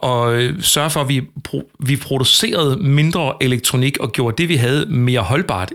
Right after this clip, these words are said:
i stedet for at hele tiden at sætte nyt omløb, som vi så bagefter, øh, tænker, "Hvad fanden skal vi så gøre ved det gamle?"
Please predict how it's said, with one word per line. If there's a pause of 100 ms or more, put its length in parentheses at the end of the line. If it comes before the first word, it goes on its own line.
i
stedet
for
at
hele
tiden
at
sætte
nyt
omløb,
som
vi
så
bagefter, (580)
øh,
tænker,
"Hvad
fanden
skal
vi
så
gøre
ved
det
gamle?"